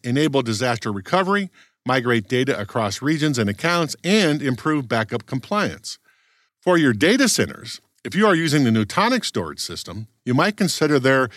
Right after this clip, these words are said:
disaster recovery solutions for business continuity service. The point is that instead of having just one backup and restore platform that handles the task for all data islands, you would run specific backup and restore solutions for each data island.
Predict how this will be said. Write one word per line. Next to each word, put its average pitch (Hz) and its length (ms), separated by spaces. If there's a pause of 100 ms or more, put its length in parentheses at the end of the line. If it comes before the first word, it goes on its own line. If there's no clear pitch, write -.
(120)
disaster 147 460
recovery 190 440
solutions 120 460
for 123 160
business 123 360
continuity 165 560
service. - 520 (560)
The 107 80
point 247 320
is 127 160
that 127 160
instead 175 280
of 160 80
having 139 280
just 117 260
one 185 300
backup 143 420
and 127 100
restore 117 360
platform 101 580 (300)
that 123 100
handles 143 320
the 113 120
task 147 380
for 113 200
all 170 240
data 127 320
islands, 139 540 (380)
you 190 120
would 208 160
run 156 160
specific 185 560
backup 147 360
and 123 80
restore 131 360
solutions 131 440
for 147 220
each 233 300
data 98 280
island. 80 300